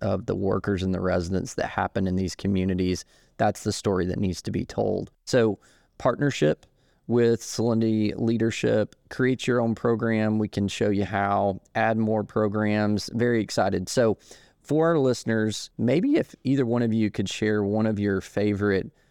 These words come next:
moments or your favorite takeaways or maybe your favorite experience, whether that was funny, whether that was meaningful to you or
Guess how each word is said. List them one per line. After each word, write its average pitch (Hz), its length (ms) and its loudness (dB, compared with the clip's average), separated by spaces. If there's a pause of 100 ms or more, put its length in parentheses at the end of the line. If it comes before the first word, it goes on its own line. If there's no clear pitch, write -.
(400)
moments 127 800 2
or 107 100 0
your 98 160 2
favorite 107 540 0
takeaways 110 760 0
or 107 60 0
maybe 101 260 0
your 95 140 0
favorite 104 380 0
experience, 92 680 -4
whether 107 160 2
that 95 160 2
was 90 280 -2 (640)
funny, 127 760 0
whether 107 400 0
that 98 260 0
was 104 460 -2
meaningful 123 560 0
to - 160 -4
you 113 320 2
or 95 320 -2